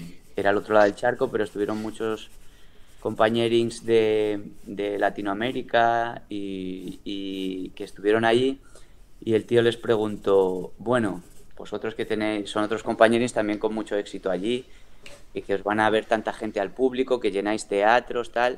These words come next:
¿por qué creéis que va la gente a veros?". Y entonces había alguien que decía, "No, por las historias que elaboramos", otro, "Bueno, los person-, otro no sé qué". Y dijo, "Mira, si la gente os va a ver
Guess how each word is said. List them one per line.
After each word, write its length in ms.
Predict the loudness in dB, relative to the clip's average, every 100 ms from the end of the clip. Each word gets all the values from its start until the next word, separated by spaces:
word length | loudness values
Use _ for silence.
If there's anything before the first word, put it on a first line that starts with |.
| -10 -20 -20 -18 -2
¿por 160 | -2
qué 140 | 0 2
creéis 360 | 4 4 4
que 140 | -4 2
va 140 | 2
la 100 | 2
gente 320 | 0 -6 -2
a 60 | -2
veros?". 460 | -2 -6 -12 -16 -18 -18 -18 -18 -18 -20 -18 -18 -18
Y 60 |
entonces 480 | -12 -10 -4 -6 -2
había 260 | -2 2 0
alguien 200 | 0 -6
que 100 | -8
decía, 360 | -8 -8 -10
"No, 260 | -8 -8 -6
por 160 | -6 -4
las 200 | -6 -8
historias 500 | -10 -6 -2 -2 -4
que 80 |
elaboramos", 680 | 0 2 2 2 0 -4 -10
otro, 360 | -10 -8 -8 -8 -14 -18 -18 -18 -6
"Bueno, 340 | -4 -2 -4
los 100 | -8
person-, 320 | -10 -12 -12 -6
otro 340 | -4 -4 -6
no 100 | -10
sé 160 | -8 -8
qué". 280 | -4 -4 -6 -16 -16 -16 -18 -18 -20 -20 -14
Y 60 | -12
dijo, 180 | -12 -10
"Mira, 320 | -10 -10 -14 -20 -20 -20 -20 -20 -20 -20 -20 -18
si 260 | -12 -8 4
la 120 | 4
gente 260 | 4 2 2
os 80 |
va 80 | 2
a 40 | 2
ver 280 | 2 0